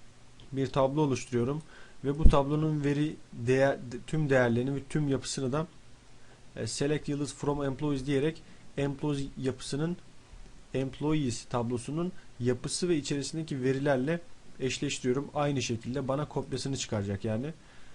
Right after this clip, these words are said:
E, table copy created. Şimdi employees tablosunun aynısı tüm yapı ve, e, içeriğiyle beraber,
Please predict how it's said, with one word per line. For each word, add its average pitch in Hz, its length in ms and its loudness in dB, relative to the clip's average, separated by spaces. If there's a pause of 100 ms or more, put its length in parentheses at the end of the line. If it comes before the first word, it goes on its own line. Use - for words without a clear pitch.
(240)
E, 127 340 -6 (720)
table 156 420 0
copy 143 380 2 (1400)
created. 143 400 -2 (960)
Şimdi 170 420 0 (440)
employees 160 500 2
tablosunun 156 640 -2
aynısı 147 560 0
tüm 135 220 -2
yapı 127 300 2
ve, 135 60 4
e, - 1300 -10 (220)
içeriğiyle 139 560 0
beraber, 113 420 2